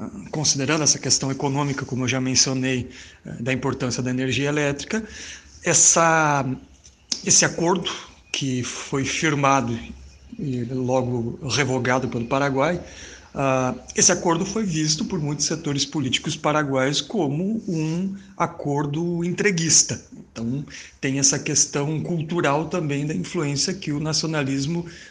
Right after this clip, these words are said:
ah, tem no Paraguai, e teve especificamente no caso, ah, dessa negociação mais, ah, recente. Politicamente, o que nós temos que considerar é que,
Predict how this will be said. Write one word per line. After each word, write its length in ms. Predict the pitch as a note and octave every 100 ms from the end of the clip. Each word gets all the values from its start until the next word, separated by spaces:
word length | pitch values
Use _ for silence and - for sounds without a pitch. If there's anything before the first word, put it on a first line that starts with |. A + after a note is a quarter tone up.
| -
ah, 420 | - - - C3+ - -
tem 160 | E3
no 120 | E3+ D#3+
Paraguai, 500 | D#3 D#3+ D#3 D3+ G3
e 40 |
teve 220 | F#3+ E3
especificamente 960 | E3 - F3+ - D3 - D#3+ C3+ C#3+ -
no 80 | E3
caso, 680 | - C3+ C3 C3 C3 D3 D3 - - - -
ah, 380 | C3+ B2 B2
dessa 340 | B2 C3+ C3 C#3+
negociação 800 | C#3 C#3 D3+ C#3 - C3+ C#3+ E3+ -
mais, 720 | C3 B2+ B2+ C3 - - -
ah, 120 | C3+
recente. 760 | B2+ D3 - C#3 A2+ - - - A2+ - - - - - - - - - - _ _ - - -
Politicamente, 920 | C4 C4+ A#3 - C4 G#3+ G3+ A3 -
o 400 | - - _ _
que 80 | G3
nós 140 | F3
temos 200 | - F3
que 80 | D3
considerar 800 | F3+ F3 - F3 F#3 D#3 F3 -
é 140 | - F3+
que, 540 | F3+ - D#3 F3 -